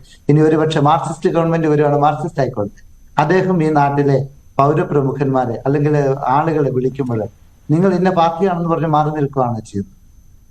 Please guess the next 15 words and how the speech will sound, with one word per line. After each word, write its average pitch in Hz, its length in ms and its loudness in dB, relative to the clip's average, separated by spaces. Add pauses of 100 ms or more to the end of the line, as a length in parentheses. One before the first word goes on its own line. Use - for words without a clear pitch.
(300)
അതുകൊണ്ട് 185 360 2
അത്തരത്തിലുള്ള 190 840 0
ആക്ഷേപങ്ങൾ 165 680 0
ഒരു, 147 540 -2 (720)
ഏഹ്, 131 380 -2 (100)
പ്രധാന 180 380 0
സ്ഥലത്തിരിക്കുന്ന, 131 880 -2 (420)
ആ, 131 60 2
ഒരാൾക്ക് 135 640 0
ചേർന്നതല്ല 147 560 0
എന്ന് 127 260 -2 (220)
പച്ചയ്ക്ക് 151 320 -2
പറയാൻ 131 320 2
ഞാൻ 113 180 0
ആഗ്രഹിക്കാം. - 580 -10